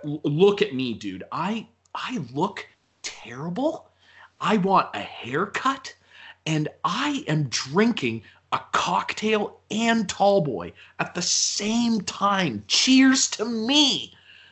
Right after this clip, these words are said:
Anyway, say this is over tomorrow, and you and Travis go out into the world, and you're in town square where I'm sure people are celebrating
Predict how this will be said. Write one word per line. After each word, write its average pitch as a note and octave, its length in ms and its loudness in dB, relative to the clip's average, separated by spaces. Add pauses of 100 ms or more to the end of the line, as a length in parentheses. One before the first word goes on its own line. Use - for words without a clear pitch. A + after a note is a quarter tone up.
(240)
Anyway, A#2 540 0 (1120)
say C4+ 600 4
this G3+ 260 4
is D3+ 160 -4
over B2+ 280 2
tomorrow, G2 600 -8 (300)
and B2 180 2 (160)
you A3+ 220 4
and G#3+ 120 4
Travis A2+ 840 0 (240)
go B2 380 4
out F3+ 440 4 (400)
into F3 360 0
the D3+ 100 2
world, G2 580 -4 (920)
and C3 240 0
you're A3 300 2
in E3 380 0
town D#3 420 2
square A#2 480 -2
where A2 120 0
I'm A#2 140 0
sure E3 240 -2
people D3 340 -6
are A#2+ 80 -4
celebrating C#3+ 1000 -2